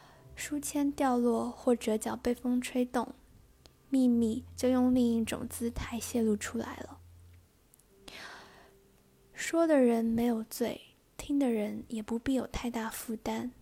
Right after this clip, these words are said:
所以我好担心 H，当着面要答案，的确是好危险的事。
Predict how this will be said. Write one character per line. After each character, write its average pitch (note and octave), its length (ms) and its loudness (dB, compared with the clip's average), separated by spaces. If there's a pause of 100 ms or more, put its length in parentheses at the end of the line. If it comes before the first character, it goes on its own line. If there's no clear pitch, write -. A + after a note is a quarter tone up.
(320)
所 - 200 -6
以 B3+ 120 4
我 B3 100 2
好 A#3+ 300 -6
担 A#3 240 -4
心 A#3+ 200 -4
H， - 440 -12 (480)
当 B3+ 180 0
着 B3 140 0
面 A#3+ 260 2
要 G#3+ 160 0
答 A3 200 -8
案， A3 360 -10 (300)
的 A#3 120 -4
确 B3 280 -2
是 A#3 160 -4
好 G3+ 180 -6
危 A3+ 220 0
险 G#3 200 -4
的 - 140 -8
事。 - 320 -6